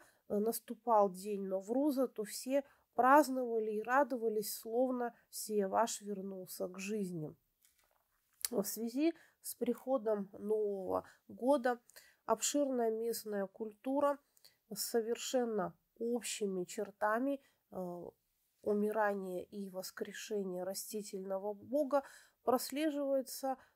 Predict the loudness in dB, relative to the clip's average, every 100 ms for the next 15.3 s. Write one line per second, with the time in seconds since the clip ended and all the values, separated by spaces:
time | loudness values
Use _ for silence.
0 | _ -10 2 4 6 4 2 -2 -2 -6
1 | -6 -8 -2 -2 2 0 0 -4 _ -12
2 | -2 0 0 0 0 2 0 0 -2 -2
3 | -6 -6 -6 -4 -4 0 0 0 0 0
4 | -2 -16 -12 2 2 2 -2 -2 -2 -2
5 | 0 2 2 0 -8 -10 _ _ _ -4
6 | -4 -2 2 4 4 0 -2 -2 -4 -6
7 | -8 -4 0 2 0 -2 -4 0 4 4
8 | 2 -20 _ -20 0 4 6 4 0 -2
9 | 2 2 0 -8 -4 -2 -2 -4 -2 2
10 | 2 -2 -4 0 0 0 -6 -6 0 2
11 | 2 0 -6 -4 -4 -6 -8 -4 -4 -2
12 | -4 -4 -4 -8 -8 -6 -6 -6 -6 -8
13 | -6 -6 -6 -8 _ _ -20 -20 -20 -20
14 | -20 _ 0 0 2 2 4 2 0 0
15 | 0 -2 -4